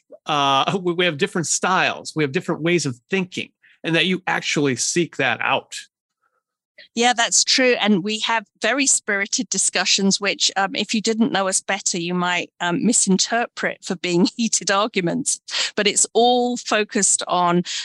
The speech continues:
Speaker 2: um, really trying to dig to the bottom and, and understand the science of what we're,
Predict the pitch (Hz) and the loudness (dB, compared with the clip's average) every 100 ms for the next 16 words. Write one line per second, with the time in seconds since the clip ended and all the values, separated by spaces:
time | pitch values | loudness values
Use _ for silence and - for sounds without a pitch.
0 | - 175 175 170 165 - 190 196 233 220 | -4 0 2 2 0 -2 -2 2 2 2
1 | 196 190 - 196 180 180 175 - 175 160 | 0 0 0 0 0 0 0 0 -2 -2
2 | 170 - 190 170 - 165 170 160 165 160 | -4 -2 -4 -4 -2 0 2 2 2 0
3 | 170 170 175 165 165 - 170 160 160 156 | 0 2 0 0 0 0 0 -2 0 -2
4 | 156 160 - 160 165 151 - 156 160 147 | -4 -2 0 0 0 0 -4 -4 -6 -4